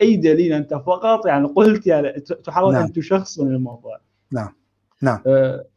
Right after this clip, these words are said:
Speaker 1: ننتقل لل-، ال-، المغالطة الأخرى وهي
Speaker 2: نعم.
Speaker 1: مغ-، مغالطة المنشأ.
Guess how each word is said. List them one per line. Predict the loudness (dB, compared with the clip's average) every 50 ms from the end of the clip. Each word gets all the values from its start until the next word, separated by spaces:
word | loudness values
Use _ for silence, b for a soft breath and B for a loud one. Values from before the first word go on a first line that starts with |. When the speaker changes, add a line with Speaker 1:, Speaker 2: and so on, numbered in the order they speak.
| _ _ _ -20 -20 -20 -20 -20 -20 -20 -20 _ _ _ -12 -6 -4
Speaker 1:
ننتقل | -2 0 0 0 2 2 2
لل-، | 2 2 2 0 -2 -4 -6 -10 -10 -10 -12 -12 -12 _ -4
ال-، | -2 -2 0 -2 -4 -4 -4
المغالطة | -2 -2 0 0 0 0 2 2 0 0 -2 -4 -6
الأخرى | -6 -6 -8 -10 -10 -8 -6 -6 -6 -6
وهي | -6 -6 -4 -4 -2 -2 -4 -4 -4 -4 -4 -4 -2
Speaker 2:
نعم. | -2 -2 -2 -4 -8 _ _ _ _ _ -4
Speaker 1:
مغ-، | -2 -2 -2 -2 -4 -4
مغالطة | -2 0 2 2 2 2 2 0 -4 -8 -6 -4
المنشأ. | -2 -2 0 0 0 0 0 -2 -4 -10 -12 -12